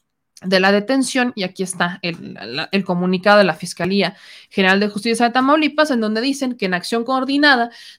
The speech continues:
de la Fiscalía General de Justicia de Tamaulipas y la de Nuevo León, en Monterrey, Nuevo León, se cumple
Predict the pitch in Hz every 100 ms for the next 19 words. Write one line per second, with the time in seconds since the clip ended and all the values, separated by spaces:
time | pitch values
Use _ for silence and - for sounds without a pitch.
0 | - 226 214 208 - 226 233 240 262 262
1 | 254 247 254 240 233 233 247 269 254 180
2 | 160 151 185 233 277 269 233 240 - 220
3 | 240 240 254 226 220 254 285 247 247 -
4 | - - - 302 - 370 440 403 247